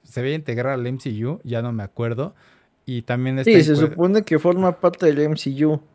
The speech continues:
Speaker 1: Ajá.
Speaker 2: Y en teoría tendría que poner las bases de lo que va a ser el Doctor Doom para que ya lo veamos como el villano principal en Secret Wars.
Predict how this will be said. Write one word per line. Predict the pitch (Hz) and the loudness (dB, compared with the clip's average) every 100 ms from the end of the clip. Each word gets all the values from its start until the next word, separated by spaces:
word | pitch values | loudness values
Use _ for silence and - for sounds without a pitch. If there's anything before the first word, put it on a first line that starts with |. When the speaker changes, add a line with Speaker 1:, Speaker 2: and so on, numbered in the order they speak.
| _ | _
Speaker 1:
Ajá. | 113 107 110 120 117 110 | -8 -6 -4 -4 -4 -6
Speaker 2:
Y | 143 139 | -2 0
en | 135 139 | 0 -2
teoría | 143 147 147 151 | 4 6 8 6
tendría | 156 156 151 151 | 6 2 4 4
que | 156 | 2
poner | 151 139 131 139 | -2 -2 0 2
las | 147 143 | 2 4
bases | 143 147 147 | 0 0 -2
de | 143 | 0
lo | 120 117 | 0 -2
que | - | -2
va | 123 123 | 0 2
a | |
ser | - 139 | 2 2
el | 131 120 | 2 0
Doctor | 110 - 131 135 | -4 -2 -2 0
Doom | 139 143 160 | 0 0 2
para | 156 127 110 | 4 4 2
que | 123 | -2
ya | 123 | 0
lo | 123 123 | 2 2
veamos | 120 120 127 120 | 2 0 -4 -8
como | - 117 113 107 _ | -8 -8 -8 -10 _
el | - 123 117 | -12 -10 -4
villano | 123 123 127 | -2 0 -2
principal | 127 127 120 135 127 127 | -6 -8 -10 -4 -4 -2
en | 127 | -6
Secret | - 127 - 120 | -6 -8 -6 -6
Wars. | 135 143 143 - | 0 0 0 -6